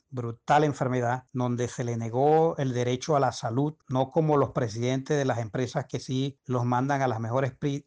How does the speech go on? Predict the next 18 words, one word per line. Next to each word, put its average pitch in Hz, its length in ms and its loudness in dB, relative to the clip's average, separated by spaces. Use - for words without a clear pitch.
clínicas, 143 560 2
pero 131 160 0
este 151 100 0
compañero 135 480 2
murió, 135 720 0
mm, 135 200 -2
de 123 160 -2
mengua 135 420 0
y 127 100 -2
pidiendo 135 920 0
que 135 160 0
lo 127 140 2
atendieran, 123 840 2
que - 160 -8
no 123 100 0
lo 143 120 4
dejaran 135 340 4
morir. 113 400 -2